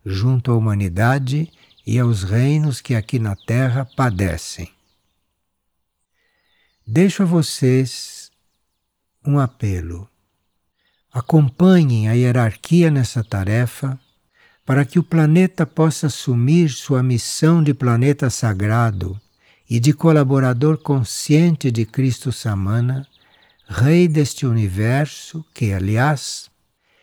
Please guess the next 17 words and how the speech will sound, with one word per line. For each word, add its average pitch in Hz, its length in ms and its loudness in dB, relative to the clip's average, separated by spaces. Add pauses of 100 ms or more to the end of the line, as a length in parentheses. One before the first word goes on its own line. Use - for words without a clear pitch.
(240)
deixou 151 640 4
um 160 240 6
átomo 135 680 2
de 110 220 0
sua 170 580 0
energia 120 640 2
solar 123 640 0 (460)
dentro 151 640 2
dos 131 240 -2
corações 139 840 0
de 127 120 0
todos 180 680 4
vocês, 104 880 -2 (720)
átomo 185 760 4 (400)
que 143 100 -2
aguarda 127 600 2
desenvolvimento. 127 1080 0